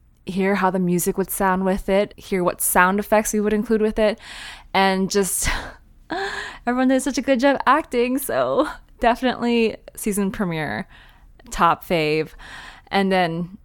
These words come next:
I think everyone else also brought good points about having the vulnerability in <laughs> the chicken ep-, <laughs> no,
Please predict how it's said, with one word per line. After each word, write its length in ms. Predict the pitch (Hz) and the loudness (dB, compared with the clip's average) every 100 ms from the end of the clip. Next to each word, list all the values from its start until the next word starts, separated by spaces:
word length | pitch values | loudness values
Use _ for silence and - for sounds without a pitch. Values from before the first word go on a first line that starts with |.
| _ _ - - _ - - | _ _ -20 -20 _ -12 -6
I 100 | 208 | 0
think 180 | 240 214 | 2 2
everyone 260 | 196 190 | 2 4
else 200 | 170 165 | 4 4
also 220 | 170 170 | 2 0
brought 220 | 165 156 156 | 2 2 2
good 160 | 151 | -4
points 380 | - 151 151 147 | -4 -4 -4 -6
about 540 | 160 147 143 143 - | -4 -2 0 0 -2
having 680 | - - 160 160 165 160 156 | -6 -2 0 0 -2 -4 -6
the 300 | 156 156 156 | -4 -4 -4
vulnerability 1040 | 151 170 175 170 160 156 160 165 170 175 196 - - - - | -2 -2 0 -2 -2 0 0 0 -2 -2 -4 -12 -20 -20 -6
in 320 | 175 165 170 | -4 -2 2
<laughs> 340 | 240 - - - | 2 2 -6 -10
the 100 | 196 | -8
chicken 380 | - 180 180 | -6 -6 -6
ep-, 160 | - - 240 - - 605 359 | -6 -2 -2 -2 -6 -6 -6
<laughs> 400 | - 302 277 247 | -4 -2 0 4
no, 220 | 247 | 4